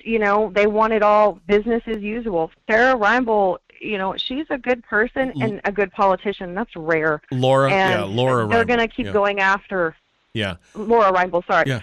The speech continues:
Speaker 1: They're gonna keep going after our, our champion. You know what I mean? Every time we have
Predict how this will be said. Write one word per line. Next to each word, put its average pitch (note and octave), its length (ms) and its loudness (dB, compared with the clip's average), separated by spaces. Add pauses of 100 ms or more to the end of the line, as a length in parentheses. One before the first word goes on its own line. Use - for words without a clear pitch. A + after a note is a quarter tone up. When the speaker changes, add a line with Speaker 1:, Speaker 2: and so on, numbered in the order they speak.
Speaker 1:
They're C4 100 2
gonna D4 200 0
keep - 200 -4
going D4 320 0
after A3+ 580 0
our, A3 520 4 (240)
our B3 120 2
champion. A#3+ 480 -4 (140)
You A#3 120 0
know B3 120 2
what B3 120 2
I B3 40 0
mean? B3+ 180 0
Every C4 280 2
time C4+ 360 -2
we A#3 140 -2
have G#3 260 -2